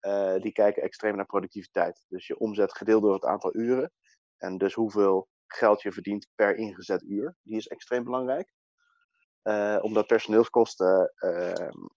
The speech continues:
nou, zeker met, eh, met een W H B, eh, gewoon heel makkelijk vijfendertig procent van je omzet is. Eh, daarnaast heb je inkoop.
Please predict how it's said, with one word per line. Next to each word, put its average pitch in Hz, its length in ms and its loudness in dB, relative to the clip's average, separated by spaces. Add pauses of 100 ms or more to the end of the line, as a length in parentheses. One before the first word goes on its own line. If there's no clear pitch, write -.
(120)
nou, 90 200 -4
zeker 101 380 -2
met, 98 300 -8
eh, 95 180 -6
met 98 240 -12
een 104 120 -8
W 104 140 0
H 101 100 2
B, 101 60 2
eh, 104 560 6
gewoon 101 240 -6
heel 107 120 -4
makkelijk 104 360 -4
vijfendertig 98 400 -6
procent - 280 -16
van 98 100 -8
je 87 60 -2
omzet 117 280 0
is. - 400 -10 (880)
Eh, 95 540 0
daarnaast 110 320 2
heb - 100 -10
je - 60 -4
inkoop. 139 380 4